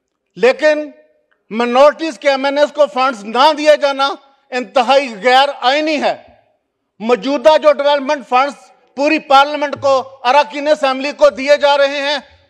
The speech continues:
ये पाकिस्तान की अवाम के टैक्सों का पैसा है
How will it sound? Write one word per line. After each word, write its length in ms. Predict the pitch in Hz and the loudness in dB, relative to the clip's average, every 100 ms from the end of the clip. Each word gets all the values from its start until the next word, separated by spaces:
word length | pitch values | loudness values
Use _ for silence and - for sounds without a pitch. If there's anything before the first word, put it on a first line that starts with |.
| _ | _
ये 400 | 208 214 302 294 | -10 2 4 4
पाकिस्तान 960 | 294 294 285 285 294 320 - 269 277 285 | 2 -2 0 0 -2 -12 -6 -4 -2 -4
की 200 | 220 302 | -6 -2
अवाम 520 | 285 247 262 277 269 | 0 2 2 0 -2
के 260 | 285 285 277 - _ _ | 0 2 2 -6 _ _
टैक्सों 400 | 311 311 - 320 | 2 2 -2 -4
का 140 | 285 294 | 0 0
पैसा 380 | 294 240 240 | 0 -2 0
है 380 | 202 170 - _ | -2 -4 -8 _